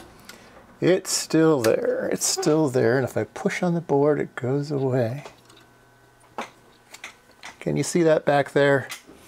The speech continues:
If I just kinda rotate the whole, oh, yeah, if I kinda rotate the whole thing up a bit, it fixes it.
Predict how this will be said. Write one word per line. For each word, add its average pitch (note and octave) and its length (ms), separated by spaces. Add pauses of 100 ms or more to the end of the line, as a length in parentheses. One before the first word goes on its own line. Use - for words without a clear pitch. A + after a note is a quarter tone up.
(160)
If - 400
I C3 80
just C3+ 240 (220)
kinda A#2+ 400 (240)
rotate B2+ 720
the A2+ 140
whole, B2+ 260
oh, - 140 (1040)
yeah, A2 180
if - 120
I G#2+ 60
kinda A#2 280
rotate A#2+ 480
the A#2 100
whole A#2 160
thing - 240 (120)
up A#2+ 180
a - 40
bit, A2+ 300 (1300)
it - 120
fixes - 500
it. - 180